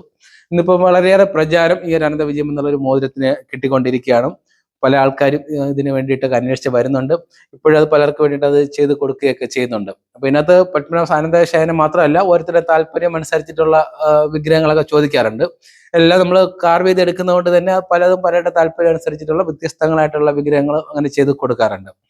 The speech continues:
മോതിരമായിട്ട് പിന്നെ ഒരു റെയർ കളക്ഷൻ ആയിട്ട് ഒരു ലെൻസ് ഘടിപ്പിച്ചിട്ടുള്ള ഫ്രെയിം ബോക്സ് ആയിട്ടൊക്കെയും ഇപ്പൊ ചെയ്ത് കൊടുക്കുന്നുണ്ട്. ഒരു അനന്തശയന രൂപം നമ്മൾ ആ മോതിരത്തിനുള്ളിലൊക്കെ പ്രതിഷ്ഠിച്ച് കൊടുത്തിട്ടുള്ള ആ ഒരു, ഏഹ്, ശില്പത്തിന്റെ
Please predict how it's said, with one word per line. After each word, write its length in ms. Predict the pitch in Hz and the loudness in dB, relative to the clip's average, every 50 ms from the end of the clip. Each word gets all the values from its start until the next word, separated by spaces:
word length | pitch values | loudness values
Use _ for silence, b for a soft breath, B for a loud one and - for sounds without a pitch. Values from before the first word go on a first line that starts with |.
| b b b b - | b b b b -2
മോതിരമായിട്ട് 560 | 139 139 139 143 156 151 143 147 143 143 175 | 0 2 4 4 2 2 2 0 0 0 -2
പിന്നെ 180 | 165 170 165 170 | 0 2 4 4
ഒരു 100 | 170 160 | 4 4
റെയർ 180 | 160 151 156 151 | 4 2 0 0
കളക്ഷൻ 400 | 151 151 151 147 - - - 151 | 0 0 -2 -2 -2 -4 -6 -6
ആയിട്ട് 180 | 139 139 147 | -6 -4 -4
ഒരു 160 | 147 147 147 147 151 151 151 | -2 -2 -2 -2 -4 -4 -4
ലെൻസ് 300 | 147 147 143 143 - 147 | -4 -4 -4 -4 -4 -2
ഘടിപ്പിച്ചിട്ടുള്ള 500 | 143 139 139 139 139 139 135 151 175 175 | -2 -2 -2 -6 -6 -6 -2 -2 -2 -2
ഫ്രെയിം 260 | - - 143 143 147 147 | -2 -4 -6 -6 -4 -4
ബോക്സ് 240 | 143 143 139 - - | -6 -8 -6 -6 -6
ആയിട്ടൊക്കെയും 540 | 139 135 131 - 135 131 131 - 139 143 151 - _ b b b b b b b b | -6 -6 -4 -4 -4 -6 -4 -2 -2 -2 -2 -4 _ b b b b b b b b
ഇപ്പൊ 140 | 147 143 147 | -2 -2 0
ചെയ്ത് 260 | 143 143 151 151 147 | 0 2 2 2 2
കൊടുക്കുന്നുണ്ട്. 580 | 143 143 143 139 135 139 139 127 123 117 117 107 - - - - _ _ _ _ _ _ _ _ - | 2 2 2 0 2 2 0 0 0 0 0 0 -2 -4 -8 -20 _ _ _ _ _ _ _ _ -2
ഒരു 140 | - 139 143 135 - | 0 2 2 2 0
അനന്തശയന 640 | 135 131 127 127 123 123 120 - 123 120 117 120 117 | 0 0 0 0 -2 -2 0 2 2 2 0 0 -2
രൂപം 320 | 107 110 110 104 120 139 - _ _ _ _ _ _ _ _ _ _ _ _ _ _ _ _ _ _ | -4 -4 -4 -4 -6 -8 -10 _ _ _ _ _ _ _ _ _ _ _ _ _ _ _ _ _ _
നമ്മൾ 160 | - 127 127 131 | -4 -2 0 2
ആ 40 | 131 | 2
മോതിരത്തിനുള്ളിലൊക്കെ 1000 | 131 135 135 131 135 143 139 151 143 - - 143 143 143 147 139 139 139 156 | 2 2 2 2 2 2 2 0 0 0 -2 0 0 0 0 0 0 -2 -2
പ്രതിഷ്ഠിച്ച് 500 | 156 151 139 139 143 135 - - 139 139 | -4 -2 -2 -2 -2 -4 -4 -6 -6 -4
കൊടുത്തിട്ടുള്ള 520 | 135 135 135 131 131 139 131 135 131 135 135 | -2 -2 -2 -2 -4 -6 -4 -2 0 2 2
ആ 80 | 131 131 | 2 2
ഒരു, 240 | 127 127 127 127 139 123 131 139 139 | 2 0 -2 -4 -6 -8 -10 -12 -12
ഏഹ്, 380 | 135 127 123 123 123 123 123 127 | -10 -10 -8 -8 -8 -8 -10 -12
ശില്പത്തിന്റെ 760 | - - - 127 120 _ - 123 123 - - 123 240 117 120 | -14 -14 -14 -14 -10 _ -4 -4 -4 -6 -8 -8 -4 -2 -2